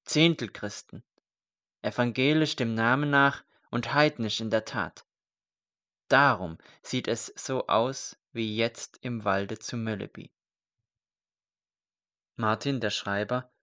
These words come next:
saß noch immer vornübergebeugt. Hätte Kurt Lange etwas derartiges vor einem halben Jahr gesagt, würde er ihm eins hinter die Ohren geschlagen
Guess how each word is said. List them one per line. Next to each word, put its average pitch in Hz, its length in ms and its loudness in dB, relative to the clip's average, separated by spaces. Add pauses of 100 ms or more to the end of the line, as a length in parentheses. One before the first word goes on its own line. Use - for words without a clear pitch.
(140)
saß 123 300 0
noch 139 140 -4
immer 131 280 -2
vornübergebeugt. 107 1000 -6 (1400)
Hätte 110 280 -2
Kurt 104 220 -2
Lange 123 380 2
etwas 95 300 -12
derartiges 95 720 0
vor - 180 -2
einem 92 260 -4
halben 156 280 4
Jahr 113 240 2
gesagt, - 500 -8 (500)
würde 127 300 6
er 104 160 8
ihm 107 140 0
eins 107 260 0
hinter 107 160 -2
die 117 120 -2
Ohren 117 380 4
geschlagen 107 560 0